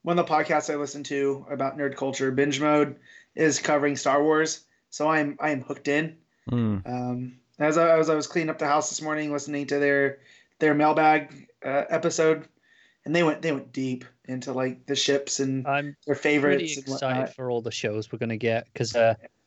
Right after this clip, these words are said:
Speaker 3: uh, I, I think it was one of the, the investor things that, that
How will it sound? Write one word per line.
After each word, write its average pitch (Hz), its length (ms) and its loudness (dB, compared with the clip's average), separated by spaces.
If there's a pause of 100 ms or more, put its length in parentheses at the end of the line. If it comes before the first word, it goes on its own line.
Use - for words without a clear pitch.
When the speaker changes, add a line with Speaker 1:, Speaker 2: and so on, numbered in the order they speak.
(560)
Speaker 3:
uh, 139 220 0
I, 143 200 2
I - 20 4
think 139 100 2
it 131 40 0
was 117 160 0
one 123 100 0
of 117 60 0
the, 104 380 0
the 107 100 -4
investor 110 360 -2
things 107 360 -8
that, 113 160 -8
that 110 160 -10